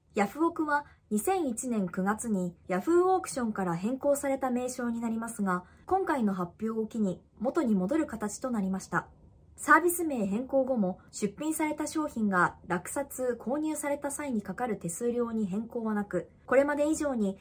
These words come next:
ペイペイが使えるたまるサービスとしてアップデートしていくと発表されました。今回の名称変更は、ブランド統一の他に、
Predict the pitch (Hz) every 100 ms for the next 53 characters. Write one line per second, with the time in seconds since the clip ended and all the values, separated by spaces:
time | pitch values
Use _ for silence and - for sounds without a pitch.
0 | - 285 320 262 214 180 - - 190 180
1 | 180 - 170 185 285 294 302 294 269 -
2 | 226 214 - 185 180 - 175 - 330 349
3 | 294 - 247 247 - 254 226 208 - 214
4 | 208 208 196 202 - 170 - - - _
5 | _ - - - 403 359 269 208 190 247
6 | 262 277 262 277 262 214 190 185 - -
7 | 190 254 349 349 359 349 - 220 190 175
8 | 185 190 185